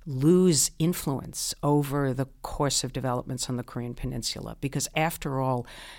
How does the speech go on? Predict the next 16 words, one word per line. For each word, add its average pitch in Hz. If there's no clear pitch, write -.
China 185
must 139
have 123
some 147
influence 131
over 135
that 123
situation, 123
because 170
if 165
the 175
ground 160
begins 156
to -
shift, -
if 139